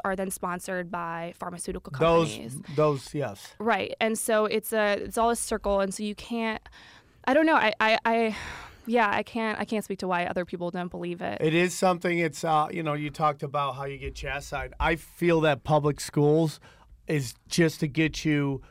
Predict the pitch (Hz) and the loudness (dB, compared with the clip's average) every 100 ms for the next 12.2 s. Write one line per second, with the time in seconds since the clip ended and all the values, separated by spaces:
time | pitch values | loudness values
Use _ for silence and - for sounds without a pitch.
0 | _ - - _ - - 160 156 156 156 | _ -6 -6 _ -10 4 6 8 6 6
1 | 147 139 _ _ 147 143 147 151 180 214 | 4 0 _ _ -2 2 4 6 4 2
2 | - _ _ 160 147 139 151 147 151 143 | -4 _ _ 0 2 4 4 4 0 0
3 | 151 156 170 170 156 170 160 156 160 135 | 4 4 4 4 4 4 4 2 2 0
4 | - 160 156 175 165 160 151 - - - | 2 2 2 0 -2 0 0 -2 -20 -20
5 | - - 175 170 185 165 170 190 - 185 | -10 0 2 2 2 4 4 2 0 2
6 | 190 190 180 - - - - - _ _ | 4 6 4 0 -10 -20 -20 -20 _ _
7 | - 180 185 190 196 160 240 254 233 208 | -2 2 4 4 2 4 4 4 4 6
8 | 214 202 156 180 185 277 233 185 160 147 | 8 8 6 6 6 6 4 6 6 6
9 | 151 151 151 123 185 170 165 117 151 - | 6 6 6 4 4 6 4 2 -6 -2
10 | 185 185 185 - 190 180 180 175 170 156 | 2 4 4 4 6 6 6 6 4 2
11 | 151 - 151 - 185 175 175 170 175 170 | 0 0 -4 4 6 6 6 6 6 6
12 | 170 | 6